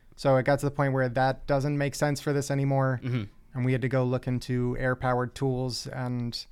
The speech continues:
Speaker 1: and what the next step of that specific grinding.
Speaker 2: Mm-hmm.
Speaker 1: Um, we wanna do that job, but we can't do it that way anymore. And, uh, with the twelve inch, it's,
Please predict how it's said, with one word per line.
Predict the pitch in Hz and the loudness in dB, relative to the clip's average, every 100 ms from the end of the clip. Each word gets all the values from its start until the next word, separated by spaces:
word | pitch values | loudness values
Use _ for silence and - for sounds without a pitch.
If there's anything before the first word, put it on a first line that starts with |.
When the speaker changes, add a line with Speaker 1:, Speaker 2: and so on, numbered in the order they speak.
| - - - - | -20 -20 -18 -6
Speaker 1:
and | 135 | 0
what | 135 139 | 2 2
the | 143 | 2
next | 143 139 | 0 -2
step | - 147 139 139 | 0 2 2 2
of | 127 113 - - - - | -2 -2 -14 -20 -10 0
that | 156 160 | 2 2
specific | - 156 - 160 143 | 0 0 2 2 2
grinding. | 139 147 143 131 120 113 120 120 107 - - - - - - - - - - | 2 2 2 0 -2 -4 -4 -4 -4 -8 -14 -14 -16 -18 -2 0 2 0 0
Speaker 2:
Mm-hmm. | |
Speaker 1:
Um, | 127 120 117 113 110 - - - | 2 2 0 -4 -6 -10 -16 -6
we | 143 | 0
wanna | 139 165 175 | 2 4 4
do | 143 165 | 6 6
that | 160 160 127 | 8 6 10
job, | 147 139 123 | 10 8 2
but | 135 | -2
we | 131 | -2
can't | - 139 123 | -2 -2 0
do | 135 | 0
it | 123 | 2
that | 127 131 | 0 0
way | 131 | -2
anymore. | 123 120 117 113 113 - - - - - - - | -4 -4 -4 -6 -8 -12 -20 -20 -20 -20 -16 -4
And, | 127 120 117 | -2 0 0
uh, | 117 113 113 | 0 -2 -4
with | 113 - | -6 -6
the | |
twelve | 135 143 131 | 0 4 4
inch, | 127 120 | 4 0
it's, | 127 - - | -4 -6 -12